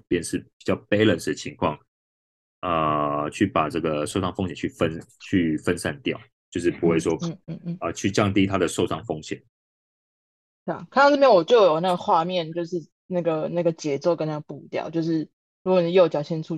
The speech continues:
Speaker 2: 去吸，
Speaker 1: 对。
Speaker 2: 吸，然后吐，刚刚是左脚，然后吐完之后又马上吸，所以又是另外一只脚落地。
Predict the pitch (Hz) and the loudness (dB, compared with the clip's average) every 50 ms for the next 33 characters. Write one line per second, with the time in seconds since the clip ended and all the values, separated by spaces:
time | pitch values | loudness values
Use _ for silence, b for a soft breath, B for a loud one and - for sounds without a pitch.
0 | 120 - 151 147 - - - 160 156 151 156 160 170 - - - 170 160 156 165 | 0 0 0 -4 -8 -6 -4 -4 -4 -4 -4 -8 -10 -12 -10 -6 -6 -4 -4 -6
1 | 175 _ - 139 143 151 156 - - - 160 156 - 170 160 160 165 165 - 151 | -8 _ -8 -6 -4 -4 -4 -4 -6 -8 -4 0 0 0 0 0 -2 -4 -6 -6
2 | 147 - - - - - _ - 151 156 165 170 175 - - 185 170 156 156 156 | -6 -6 -8 -10 -10 -10 _ -4 -2 0 2 0 0 -2 -4 -4 -4 -2 -2 -2
3 | 143 143 160 165 190 175 180 180 175 160 135 135 147 165 - - - - 147 139 | -2 -2 0 2 4 4 4 4 2 0 -4 -6 -8 -10 -12 -14 -14 -12 -12 -12
4 | 156 - _ _ _ _ _ _ - 185 170 175 175 170 185 175 160 - - 175 | -12 -16 _ _ _ _ _ _ 0 2 4 4 4 4 4 2 2 0 0 0
5 | 196 185 180 170 160 156 156 151 143 95 - 135 131 127 131 - - - | 0 2 2 0 0 -2 -4 -6 -8 -8 -8 -10 -14 -14 -16 -16 -20 -20